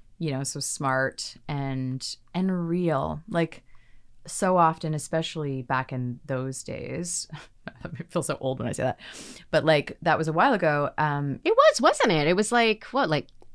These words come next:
Speaker 2: eight or nine years ago at this point?
Speaker 1: At this point, yeah, I think so.
Speaker 2: Yeah.
Speaker 1: Time feels sort of like, especially the
Speaker 2: Wow.
Speaker 1: last couple of years, I feel like I,
Speaker 2: It's crazy,
Speaker 1: I,
Speaker 2: though,
Speaker 1: I
Speaker 2: to
Speaker 1: delete
Speaker 2: think
Speaker 1: those.
Speaker 2: how the, the television landscape has really changed.
Speaker 1: Yes.
Speaker 2: You know? But, like, 'cause back then,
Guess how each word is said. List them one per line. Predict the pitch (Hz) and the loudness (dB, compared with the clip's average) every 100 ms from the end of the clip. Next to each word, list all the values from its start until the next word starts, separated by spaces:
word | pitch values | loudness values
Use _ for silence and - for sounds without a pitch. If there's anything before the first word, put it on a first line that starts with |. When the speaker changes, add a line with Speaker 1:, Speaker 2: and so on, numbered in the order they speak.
| - - | -8 -2
Speaker 2:
eight | 185 | 0
or | 220 | 2
nine | 214 190 | 2 2
years | 170 196 | 2 0
ago | 269 285 | 0 0
at | 302 | 0
this | 339 - | -4 -6
point? | 403 523 480 - | -6 -6 -4 -2
Speaker 1:
At | 185 | 0
this | 180 | -2
point, | - 180 139 | -2 -2 -2
yeah, | 139 | -2
I | 139 | -2
think | - 151 | -2 -2
so. | 151 | -2
Speaker 2:
Yeah. | - - 151 135 | 0 0 0 0
Speaker 1:
Time | 143 143 147 | 0 0 -2
feels | - - | -6 -8
sort | - 139 | -10 -10
of | - - | -10 -10
like, | - - - - - - - - | -10 -10 -16 -18 -20 -14 -12 -8
especially | 151 180 175 | -4 -2 0
the | 147 | 0
Speaker 2:
Wow. | 131 | -2
Speaker 1:
last | 123 | -4
couple | - 127 | -8 -8
of | |
years, | 127 - | -8 -10
I | 135 | -10
feel | - | -8
like | 123 - | -10 -6
I, | |
Speaker 2:
It's | 127 - - | -2 -2 0
crazy, | - 311 - | 2 2 4
Speaker 1:
I, | 370 | 4
Speaker 2:
though, | 349 | 4
Speaker 1:
I | |
Speaker 2:
to | 302 | 4
Speaker 1:
delete | - 277 | 4 2
Speaker 2:
think | - | 2
Speaker 1:
those. | 117 139 - - - | -4 -6 -10 -10 2
Speaker 2:
how | 226 233 | 6 6
the, | 214 214 190 185 175 - - - 160 | 8 6 8 6 4 2 -4 -16 -4
the | 180 | -2
television | - 196 214 214 190 180 | 2 2 4 4 4 4
landscape | 160 165 196 - 160 143 | 4 2 0 0 0 0
has | 147 143 139 | 0 0 0
really | 165 156 135 | 0 0 -2
changed. | - - 151 269 - - | -4 -2 0 0 -2 -2
Speaker 1:
Yes. | 143 - - - - | -4 -4 -6 -6 2
Speaker 2:
You | 165 | 4
know? | 147 139 156 247 | 6 4 2 2
But, | 220 | 2
like, | 196 | 2
'cause | 208 180 | 2 2
back | 208 240 - | 4 4 4
then, | 165 190 320 165 104 104 359 | 2 2 2 0 0 -2 -4